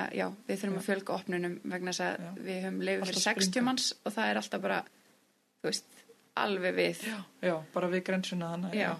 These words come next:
Speaker 1: bara all-,
Speaker 2: Já.
Speaker 1: húsið okkar er troðfullt af unglingum.
Speaker 2: Já. Það er samt mjög jákvætt.
Speaker 1: Það er svo frábært,
Speaker 2: Já,
Speaker 1: sko, og
Speaker 2: það
Speaker 1: það er
Speaker 2: er
Speaker 1: svo
Speaker 2: æði.
Speaker 1: erfitt samt líka, þú veist, mann
Speaker 2: Já.
Speaker 1: lang-, mann langar svo
Speaker 2: Já.
Speaker 1: mikið, svo erum við að hugsa
Speaker 2: Gera
Speaker 1: bara, „Ok, við bætum við hérna annar
Speaker 2: Já.
Speaker 1: opnun, verður það bara annað eins?“
Speaker 2: Akkurat.
Speaker 1: <laughs>
Speaker 2: Já, við þurfum að skoða þetta.
Speaker 1: Við þurfum
Speaker 2: Finna
Speaker 1: að, við þurfum að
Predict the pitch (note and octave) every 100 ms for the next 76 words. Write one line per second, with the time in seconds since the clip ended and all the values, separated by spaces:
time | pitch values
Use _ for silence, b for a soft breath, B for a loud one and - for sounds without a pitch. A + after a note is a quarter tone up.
0 | - G#3+ G#3 G#3+ - - A#3+ A3 A3 G#3
1 | G#3 - A#3+ A3+ A3 G3+ G3+ G3+ G3 F#3+
2 | F3 D#3 - - b - B3+ A#3+ C#4 C#4
3 | C4+ B3+ G#3 D#3+ E3 - B3+ C#4 - -
4 | D#4+ E4+ F4 G3 F3+ E3 A3+ G#3+ A3+ G#3+
5 | C4 - G#3+ D4+ D#4 C4 C#4 B3+ C#4+ D4
6 | A#3+ A#3+ B3+ B3+ C#4 C#4+ - B3+ C#4 D#4+
7 | - E3+ D4 D4+ A#3 C4 A#3 A3 C4 A#3
8 | - F#3+ - B B - - G#3+ G3 G3
9 | A3 B3+ A3 A#3+ A#3 A3+ B3+ A3 F3 E3+
10 | A3+ B B B G#3 A#3 B3 A#3 A3+ G#3+
11 | C#4 A#3 A3 D#4+ E4+ - - - F#3+ F3+
12 | F3 C4+ - E4 - F4+ E3+ E3+ F#3 G3
13 | B3+ C4+ - C4+ F#3 D#3 F3+ G3+ A#3 A3
14 | A#3+ G#3 - - B3+ C#4+ C#4+ C#4+